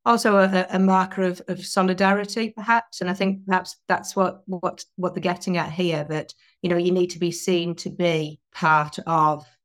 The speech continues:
the region that you're representing. Obviously, if, you know, if you're a Southerner representing a northern constituency, that gives you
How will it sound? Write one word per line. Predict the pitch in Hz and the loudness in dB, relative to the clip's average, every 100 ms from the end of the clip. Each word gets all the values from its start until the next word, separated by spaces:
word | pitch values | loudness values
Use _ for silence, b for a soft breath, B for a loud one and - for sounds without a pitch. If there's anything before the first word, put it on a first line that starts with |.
| _ | _
the | 165 | -4
region | 165 160 156 160 | -2 -4 -4 -4
that | 156 156 | -4 -2
you're | 156 151 147 147 - _ | -2 -2 -2 -6 -10 _
representing. | 160 151 - 151 160 156 - 147 151 151 _ _ _ | -8 -6 -4 -2 -2 -2 -4 -6 -8 -12 _ _ _
Obviously, | 202 190 156 170 160 160 | -2 -2 -2 -2 -2 -4
if, | - | -6
you | 165 | -6
know, | 160 156 151 - - | -4 -4 -8 -12 -8
if | 165 170 | -6 -2
you're | 156 | -4
a | |
Southerner | 156 175 165 160 156 151 151 - | -4 -6 -4 -4 -4 -6 -10 -12
representing | 170 175 175 170 165 160 | -8 -6 -4 -4 -6 -6
a | 160 | -6
northern | 160 160 160 | -6 -6 -8
constituency, | 156 147 190 190 160 156 - 156 | -10 -8 -8 -6 -8 -8 -6 -6
that | 160 156 | -6 -6
gives | - 160 | -8 -6
you | 156 156 | -6 -6